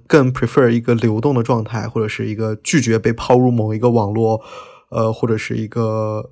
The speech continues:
呃，社交的关系之中的。就他们其实自己也比较喜欢这种个体化和原子化的生活。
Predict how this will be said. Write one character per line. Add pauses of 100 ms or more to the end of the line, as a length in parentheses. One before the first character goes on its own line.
(200)
呃，
社
交
的
关
系
之
中
的。 (600)
就
他
们
其
实
自
己
也
比
较
喜
欢
这
种 (120)
个
体
化
和
原
子
化
的
生
活。